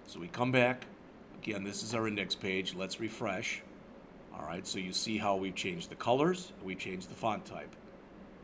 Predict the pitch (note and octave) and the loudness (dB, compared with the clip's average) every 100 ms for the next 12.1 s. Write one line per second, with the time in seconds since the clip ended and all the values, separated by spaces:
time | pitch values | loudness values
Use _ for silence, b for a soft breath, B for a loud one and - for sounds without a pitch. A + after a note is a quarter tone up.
0 | - - - - - - - - - F#2+ | -18 -16 -16 -16 -16 -16 -18 -14 -8 -6
1 | F2+ - G#2+ G2 F#2 - F#2+ A#2+ C#3+ - | -4 0 2 2 0 -4 2 2 2 -4
2 | - - - - - - F2+ F2+ A#2 B2 | -14 -18 -18 -18 -16 -12 -6 0 0 4
3 | B2+ C3 C#3+ - - - - - - - | 6 6 4 -2 -8 -14 -18 -18 -16 -18
4 | - - - - - - - - - - | -18 -18 -18 -16 -16 -18 -18 -18 -16 -16
5 | - - - - - - - - - - | -18 -18 -18 -18 -16 -16 -16 -16 -16 -16
6 | - - - - - - - E2 F#2+ F#2 | -16 -18 -18 -16 -18 -12 -6 -4 -4 -6
7 | F#2 E3 D#3+ A2+ G2 F#2+ - F2+ - B2 | -2 2 2 2 2 2 -2 -2 -2 2
8 | A#2 G#2+ - F2+ E2+ A2 - A#2+ A#2+ F#2 | 2 0 -2 -4 -2 -4 -2 -2 -2 -4
9 | F2+ F2+ - E2+ - F#2 F#2 F2 F2 F2+ | -6 -6 -6 -6 -4 -2 -2 -4 -6 -6
10 | F#2 E2+ E2+ F#2+ - - D2+ C2 - F2+ | -10 -10 -10 -8 -8 -8 -8 -10 -10 -10
11 | D2+ D2+ D2+ - F2+ E3 - - - F#2 | -10 -10 -10 -10 -10 -10 -12 -12 -8 -8
12 | D2 | -8